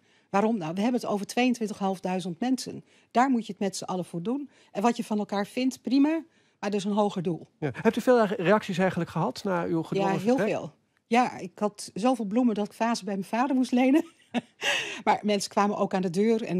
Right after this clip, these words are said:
Speaker 1: nou, dat was heel emotioneel. Want die zeiden ook, eh, "U heeft eindelijk gezegd wat ik wil zeggen en niet kan zeggen of durf te zeggen. Mag ik u knuffelen? En ik heb bloemetjes voor u meegebracht." Dat was geweldig.
Speaker 2: En
Speaker 1: Ik
Speaker 2: hoe
Speaker 1: krijg nog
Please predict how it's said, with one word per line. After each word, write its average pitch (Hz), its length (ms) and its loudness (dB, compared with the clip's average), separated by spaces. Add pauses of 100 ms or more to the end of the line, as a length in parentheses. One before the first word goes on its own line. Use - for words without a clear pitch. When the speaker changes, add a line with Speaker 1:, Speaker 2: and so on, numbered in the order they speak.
Speaker 1:
nou, 175 140 0
dat 175 120 -2
was 185 120 -4
heel 214 200 2
emotioneel. 190 600 2
Want 160 180 -4
die 190 100 -6
zeiden 196 300 2
ook, 190 200 -2
eh, 180 240 -4
"U 196 60 -4
heeft 208 240 0
eindelijk 208 560 0 (220)
gezegd 220 360 -2
wat 190 200 -6
ik 214 120 -4
wil 208 160 -2
zeggen 208 280 -2
en 190 100 -4
niet 190 140 -2
kan 226 240 0
zeggen 185 280 -4
of 175 80 -10
durf 208 240 0
te 214 120 -6
zeggen. 190 420 -6 (320)
Mag 208 160 2
ik - 80 -8
u 233 80 4
knuffelen? 226 420 0
En 196 140 -2
ik 196 120 -6
heb 196 100 -4
bloemetjes 226 380 2
voor 165 100 -8
u 156 40 -8
meegebracht." - 540 -8 (140)
Dat - 160 -12
was - 140 -8
geweldig. 233 680 -2 (220)
Speaker 2:
En - 100 2
Speaker 1:
Ik 180 40 8
Speaker 2:
hoe 240 100 6
Speaker 1:
krijg 285 200 4
nog - 20 -2